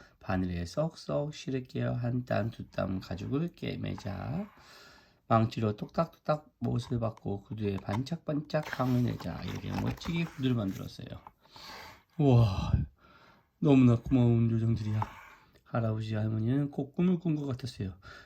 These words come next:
우리도 고마운 꼬마 요정들에게 선물하면 어떨까요? 그거 참 좋은 생각이구려. 마침 크리스마스도 다가오고 있잖아요. 그래요.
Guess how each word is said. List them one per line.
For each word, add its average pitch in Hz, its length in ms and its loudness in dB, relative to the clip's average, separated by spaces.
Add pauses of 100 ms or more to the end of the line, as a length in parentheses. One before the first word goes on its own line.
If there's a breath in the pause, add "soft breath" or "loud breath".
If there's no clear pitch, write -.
(160 loud breath)
우리도 110 420 2
고마운 110 460 -2
꼬마 143 380 -2 (120)
요정들에게 120 680 -2
선물하면 160 580 0
어떨까요? 151 480 -8 (640 soft breath)
그거 160 200 0
참 147 200 2
좋은 139 280 2
생각이구려. 104 600 0 (460 loud breath)
마침 98 520 -2
크리스마스도 120 680 -2
다가오고 127 500 0
있잖아요. 127 260 -4 (640)
그래요. 117 240 4